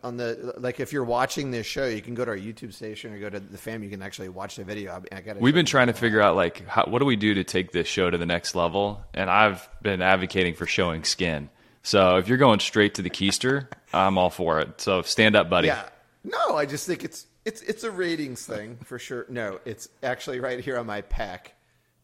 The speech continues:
Speaker 1: And you ready? I can't show you all of it. And it's still got the plastic stuff on it. See that?
Speaker 2: Nice. If you're watching on video,
Speaker 1: You see that?
Speaker 2: uh, Quinn is not showing any nip. Um, although,
Speaker 1: No.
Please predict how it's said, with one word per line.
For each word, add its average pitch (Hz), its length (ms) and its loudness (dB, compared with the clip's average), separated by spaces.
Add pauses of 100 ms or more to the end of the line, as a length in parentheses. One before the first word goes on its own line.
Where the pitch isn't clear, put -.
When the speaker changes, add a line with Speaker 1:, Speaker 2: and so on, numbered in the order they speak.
Speaker 1:
And 117 100 -10
you 117 80 -8
ready? 113 320 -4
I 113 40 -10
can't - 280 -14
show - 140 -10
you 107 140 -8
all 117 280 -6
of 101 120 -10
it. - 220 -10
And 123 140 -8
it's 123 120 -12
still 170 120 -8
got 135 280 -6
the 98 340 -12 (100)
plastic 117 480 -14
stuff - 240 -14
on 170 160 -14
it. 180 160 -16 (680)
See - 140 -8
that? 95 60 0
Speaker 2:
Nice. 98 840 6 (420)
If 95 80 -10
you're 107 80 0
watching 131 360 6
on 113 200 4
video, 95 500 4
Speaker 1:
You 85 60 0
see - 40 -8 (300)
that? 101 60 2
Speaker 2:
uh, 95 380 4
Quinn 110 420 2
is 95 480 -2
not 101 320 4
showing 104 300 0
any 98 160 -2
nip. 92 380 -2 (760)
Um, 95 480 2 (180)
although, 135 600 8
Speaker 1:
No. 147 260 -8